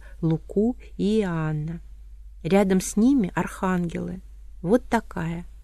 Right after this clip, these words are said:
многоплановая иконография. Но, несмотря на несколько планов одновременно,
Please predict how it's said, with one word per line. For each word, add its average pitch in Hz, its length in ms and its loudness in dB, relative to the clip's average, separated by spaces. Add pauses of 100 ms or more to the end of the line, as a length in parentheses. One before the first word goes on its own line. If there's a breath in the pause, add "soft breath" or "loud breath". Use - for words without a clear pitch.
(200)
многоплановая 165 1000 2 (180)
иконография. 175 880 -4 (1120 soft breath)
Но, 208 100 10
несмотря 240 480 10
на 285 120 12
несколько 247 460 8
планов 233 400 8
одновременно, 202 880 6